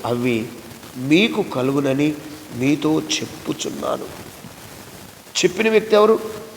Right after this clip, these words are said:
యేసయ్య. దేవునికి స్తోత్రం కలుగునుగాక. నమ్మాలి, నిరీక్షణ కాపాడుకోవాలి,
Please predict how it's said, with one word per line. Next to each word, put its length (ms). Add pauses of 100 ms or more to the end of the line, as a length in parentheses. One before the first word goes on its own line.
(280)
యేసయ్య. 440 (260)
దేవునికి 340
స్తోత్రం 400
కలుగునుగాక. 720 (600)
నమ్మాలి, 640 (580)
నిరీక్షణ 500
కాపాడుకోవాలి, 960